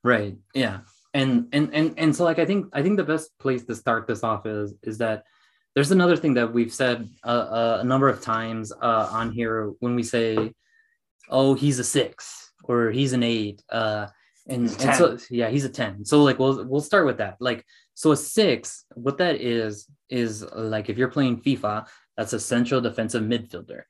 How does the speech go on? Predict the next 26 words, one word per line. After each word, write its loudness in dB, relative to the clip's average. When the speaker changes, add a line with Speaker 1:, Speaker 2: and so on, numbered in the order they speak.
Speaker 1:
That's -2
a 4
guy 4
that 0
kind 2
of, 0
uh, 0
has 0
his, 0
uh, -4
you 0
know, 0
hip 2
tied 2
to -2
the 0
de-, -6
defense. -4
Uh, 0
and, -4
and -6
basically 0
his 0
job 2
is, -2
uh, -4